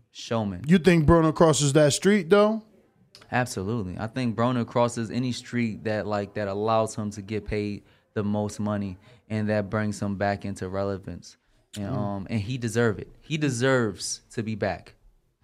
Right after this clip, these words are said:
Speaker 3: Since we are obviously, you know, here with Blair, uh,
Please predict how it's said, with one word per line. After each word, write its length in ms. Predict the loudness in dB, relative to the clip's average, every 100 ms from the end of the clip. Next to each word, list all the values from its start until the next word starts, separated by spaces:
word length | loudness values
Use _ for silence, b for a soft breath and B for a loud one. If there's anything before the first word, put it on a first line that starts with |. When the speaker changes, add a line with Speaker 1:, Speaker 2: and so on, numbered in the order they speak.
| -14
Speaker 3:
Since 360 | 0 2 2 2
we 180 | 6
are 240 | 8 8 6
obviously, 420 | 6 4 0 0
you 200 | 2 4
know, 160 | 4 4
here 200 | 4 4
with 280 | 4 2 4
Blair, 280 | 6 6 6
uh, 400 | 6 6 4